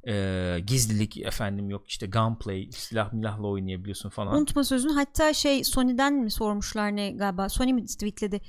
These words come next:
Speaker 2: Eee,
Speaker 1: Evet, evet.
Speaker 2: şey olmuş yani hiç kimseyi öldürmeden oyunu bitirebiliyor musun?
Speaker 1: Bitirebiliyorsun. Eğer, eee, şey
Speaker 2: Hiçbir
Speaker 1: sen
Speaker 2: insanı
Speaker 1: o
Speaker 2: daha doğrusu.
Speaker 1: eğer bu mücadeleye girmek istersen yapabilirsin demişler. Kolay olmayacak belli ki ama,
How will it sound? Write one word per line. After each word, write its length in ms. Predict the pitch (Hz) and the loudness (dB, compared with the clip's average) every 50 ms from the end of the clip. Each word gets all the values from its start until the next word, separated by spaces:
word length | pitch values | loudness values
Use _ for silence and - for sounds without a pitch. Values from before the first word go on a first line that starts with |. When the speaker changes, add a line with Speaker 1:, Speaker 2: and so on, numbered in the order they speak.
| - - - - - _ - - | -14 -18 -20 -20 -20 _ -4 0
Speaker 2:
Eee, 640 | 208 214 214 214 208 208 208 208 208 208 202 196 | 2 2 2 2 2 2 2 0 0 0 2 4
Speaker 1:
Evet, 240 | - 135 139 135 - | 4 4 4 4 4
evet. 140 | - - - | 4 4 6
Speaker 2:
şey 140 | 277 262 247 | 6 4 4
olmuş 360 | 226 208 190 190 - - - | 2 2 -2 -4 -6 -4 0
yani 200 | 208 214 208 208 | 0 2 2 0
hiç 180 | - 294 - - | 0 -2 0 2
kimseyi 320 | 277 254 - 269 262 247 | 2 2 4 4 6 6
öldürmeden 400 | 240 240 247 254 240 226 226 240 | 6 4 4 2 2 2 2 2
oyunu 200 | 247 226 233 233 | 2 2 2 0
bitirebiliyor 440 | 214 - 233 226 202 196 202 196 180 | 0 2 2 2 2 2 2 2 2
musun? 120 | 156 143 | 2 0
Speaker 1:
Bitirebiliyorsun. 760 | - - - 131 147 165 165 147 147 123 104 - - 92 - - - _ _ - - | 0 2 2 4 4 4 6 6 6 4 2 0 -6 -10 -12 -14 -20 _ _ -16 -2
Eğer, 280 | - 107 101 98 95 90 90 - - - - - | 0 2 4 4 2 0 -4 -10 -18 -10 -2 0
eee, 320 | 104 104 101 98 98 98 | 2 2 4 2 2 2
şey 200 | - - 135 110 | 2 4 4 4
Speaker 2:
Hiçbir 120 | 110 - | 4 4
Speaker 1:
sen 160 | 127 113 117 113 | 4 4 4 4
Speaker 2:
insanı 260 | 208 - 156 165 165 | 4 4 4 6 6
Speaker 1:
o 160 | 170 - - - - | 4 4 0 -4 -8
Speaker 2:
daha 180 | 175 170 - | -8 -6 -6
doğrusu. 140 | - 139 147 | -2 2 4
Speaker 1:
eğer 280 | 147 151 151 151 147 151 | 6 6 6 4 4 4
bu 160 | 170 185 180 | 4 4 6
mücadeleye 600 | 165 151 151 127 156 151 151 139 139 143 147 147 | 6 4 6 6 6 6 6 4 4 2 2 2
girmek 320 | 139 143 147 151 156 156 - | 2 2 2 2 2 0 0
istersen 360 | - - 147 135 - - 202 | 0 2 2 2 4 4 4
yapabilirsin 840 | 202 160 143 - 160 143 147 147 147 135 110 104 127 120 120 120 113 | 4 4 4 4 2 2 4 4 4 4 4 4 4 2 0 2 2
demişler. 440 | 120 107 107 - - 113 101 98 - | 2 2 2 0 0 2 0 2 4
Kolay 260 | - 135 127 135 143 | 4 6 6 8 6
olmayacak 420 | 139 139 127 117 107 113 104 - | 6 6 4 2 -2 -4 -4 -4
belli 220 | 117 110 104 104 - | -6 -6 -6 -6 -2
ki 140 | - 226 294 | -2 -2 2
ama, 260 | 302 151 104 98 | 4 2 2 2